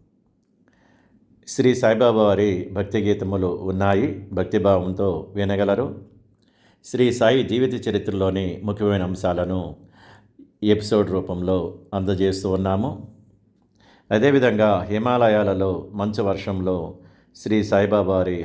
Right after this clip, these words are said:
హారతులు పాడిన వీడియో క్లిప్స్ ఉన్నాయి. భక్తిభావంతో చూడగలరు. మొదటి ఛానల్ పేరు గురూజీ పూజా మందిరం షిరిడి,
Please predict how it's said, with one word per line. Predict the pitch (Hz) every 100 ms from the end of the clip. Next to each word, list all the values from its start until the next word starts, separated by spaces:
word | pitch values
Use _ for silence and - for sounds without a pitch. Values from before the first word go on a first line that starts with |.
| 92
హారతులు | 92 101 98 101
పాడిన | 95 87 92 92 82 76 - _ _ 101
వీడియో | 101 101
క్లిప్స్ | - 95 95 98
ఉన్నాయి. | 92 95 98 139 - -
భక్తిభావంతో | 90 - 101 95 87 87 95 87 76 - 98
చూడగలరు. | 95 95 98 98 143 - - _ _ _ _ _ _ _ _ _ _ _ _ _ _ _ _ _ _ _ -
మొదటి | 110 113 127 127
ఛానల్ | 113 104 101
పేరు | 104 104 160 165 - -
గురూజీ | 101 107 107 104
పూజా | 98 107 98
మందిరం | 98 98 101 151 143
షిరిడి, | 101 101 113 160 95